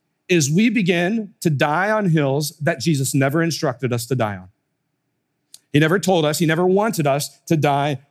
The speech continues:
on these hills, and we really think that we're honoring him and Jim. Practicing the way of Jesus is actually studying Jesus, is studying his life,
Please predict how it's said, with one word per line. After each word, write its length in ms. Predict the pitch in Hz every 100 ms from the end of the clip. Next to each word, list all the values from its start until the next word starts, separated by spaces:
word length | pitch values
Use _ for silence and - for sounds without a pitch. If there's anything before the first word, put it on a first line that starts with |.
| -
on 160 | 143
these 240 | 147 160 -
hills, 280 | 131 131
and 160 | 135 151
we 100 | 139
really 460 | 127 147 180 185 175
think 340 | - 175 156
that 140 | 143
we're 160 | 120 139 -
honoring 400 | 143 170 139 127
him 280 | 127 160 98 - _ _ _ _ _ _ _ _ _ _ _
and 200 | 151 160
Jim. 260 | 120 101 - _ _ _ _ _ _ _ _ _ _ _ _ _ _ _ _ _ _ _ _ _ _
Practicing 520 | 185 190 196 180 202
the 80 | 170
way 180 | 170 170
of 60 |
Jesus 380 | 139 175 156 135
is 120 | 131
actually 360 | 160 151 - 143
studying 460 | - 185 175 165
Jesus, 380 | 139 139 127 127
is 100 | 156
studying 300 | - 185 170
his 180 | 147 123
life, 640 | 156 170 180 143 - -